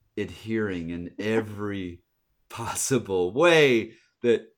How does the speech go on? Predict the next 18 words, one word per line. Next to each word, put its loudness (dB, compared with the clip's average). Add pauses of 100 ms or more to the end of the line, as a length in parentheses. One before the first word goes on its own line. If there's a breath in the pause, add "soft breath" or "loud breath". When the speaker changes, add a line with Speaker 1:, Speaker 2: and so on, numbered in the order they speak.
(180)
Speaker 1:
you -6
know, -4
that -4 (120)
voice 2
in -4
my -4
head 0
is -8
telling -8
me -10
I -10
should. -14 (840)
Speaker 2:
Exactly. 2
I 2
feel 0
the -6
same -6
way. -8